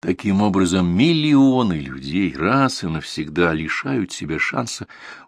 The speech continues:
услышать классическую музыку. Но вся нелепость в том, что, выключая радио, люди практически делают правильно, ибо подсознательно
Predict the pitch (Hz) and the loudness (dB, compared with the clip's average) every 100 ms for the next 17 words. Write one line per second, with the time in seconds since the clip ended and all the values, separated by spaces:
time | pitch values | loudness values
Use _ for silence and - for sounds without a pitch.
0 | - 82 - - 123 170 156 - 110 98 | -10 -8 -6 2 2 2 -2 -6 -10 -10
1 | - 92 - - 82 73 - - _ _ | -8 -8 -8 -8 -10 -10 -12 -16 _ _
2 | _ _ _ _ _ _ - 139 143 - | _ _ _ _ _ _ -4 -2 0 2
3 | 180 180 - 151 156 170 165 147 - - | 4 4 2 -2 2 2 2 -4 -6 -10
4 | - 190 104 - - - - 87 85 78 | 0 2 2 0 -6 -8 -2 0 2 -2
5 | _ - - - _ _ _ _ - 120 | _ -20 -20 -20 _ _ _ _ -10 0
6 | 139 143 - 196 165 156 185 208 143 80 | 2 4 4 4 4 4 4 4 2 2
7 | 85 85 123 160 147 - 135 - 160 151 | 2 4 2 -2 -4 -4 -6 -6 -8 -6
8 | - - 117 113 147 143 139 - _ _ | -8 -8 -6 -2 0 0 0 -8 _ _
9 | _ _ - 78 127 165 87 69 71 - | _ _ -12 -2 2 4 2 -4 -14 -18
10 | _ _ _ _ _ _ _ _ _ _ | _ _ _ _ _ _ _ _ _ _
11 | _ _ 87 82 90 - 92 - - 95 | _ _ -6 -2 -4 -2 -4 -2 0 0
12 | 98 156 214 - - 80 73 | 0 0 0 0 -4 -6 -8